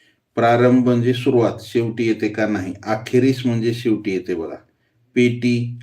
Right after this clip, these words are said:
हा शेवटीचा समानार्थी शब्द होऊ शकतो का? नाही. अनुमान? नाही. तर उतार्यात का आलेला आहे? अखेरीस हा शब्द आलेला आहे का? पहा, अखेरीस म्हणजे शेवटी.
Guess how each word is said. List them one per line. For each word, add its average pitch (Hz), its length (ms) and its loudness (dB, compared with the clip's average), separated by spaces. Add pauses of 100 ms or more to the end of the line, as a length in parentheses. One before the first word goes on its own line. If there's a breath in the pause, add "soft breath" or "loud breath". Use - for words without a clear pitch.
(100)
हा 113 100 -4
शेवटीचा 120 500 0
समानार्थी 117 460 0
शब्द 107 220 -4
होऊ 107 160 0
शकतो 107 320 -6
का? 101 160 -4
नाही. 95 240 -4
अनुमान? 113 520 -2 (120)
नाही. 90 340 -8 (500 soft breath)
तर - 40 -2
उतार्यात 131 640 0
का 123 80 -2
आलेला 107 400 -2
आहे? 98 500 -6 (540 soft breath)
अखेरीस 131 680 0
हा 127 120 -4
शब्द 110 280 -6
आलेला 104 340 0
आहे 98 140 -4
का? 98 80 -6
पहा, 92 240 -6
अखेरीस 110 640 -8
म्हणजे 104 280 -6
शेवटी. - 520 -8